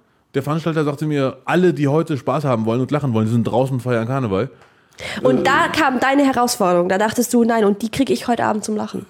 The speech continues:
Speaker 1: Da, da dachte ich, hat nicht ganz geklappt. Ich hatte zwei, drei Lacher, das waren die improvisierten Stellen.
Speaker 2: Hm.
Speaker 1: Und da, und ich bin auch alleine zum Auftritt hin, weil ich mir dachte, „Wenn das heute nicht klappt,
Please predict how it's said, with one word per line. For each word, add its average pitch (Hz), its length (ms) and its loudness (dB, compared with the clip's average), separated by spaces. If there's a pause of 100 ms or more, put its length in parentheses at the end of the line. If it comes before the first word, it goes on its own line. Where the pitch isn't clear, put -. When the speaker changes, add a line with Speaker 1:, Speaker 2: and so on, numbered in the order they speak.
(100)
Speaker 1:
Da, 160 240 -2
da 135 160 -4
dachte 165 300 -2
ich, 196 100 0
hat 180 80 -2
nicht 170 120 2
ganz 190 120 0
geklappt. 147 400 -2 (300)
Ich 127 100 -4
hatte 139 140 -4
zwei, 151 160 -2
drei 147 160 4
Lacher, 165 260 2
das 165 80 2
waren 151 160 0
die 139 100 -2
improvisierten 143 540 0
Stellen. 120 360 0 (360)
Speaker 2:
Hm. 220 240 0 (240)
Speaker 1:
Und 233 180 -4
da, - 80 -12 (160)
und 175 100 2
ich 127 60 -2
bin 175 80 0
auch 143 120 0
alleine 175 240 4
zum 165 140 -4
Auftritt 151 280 -2
hin, 147 160 0
weil 139 80 2
ich 131 80 0
mir 135 80 0
dachte, 135 260 0
„Wenn 123 160 2
das 165 220 -2
heute 151 240 0
nicht 131 160 -4
klappt, 175 340 -2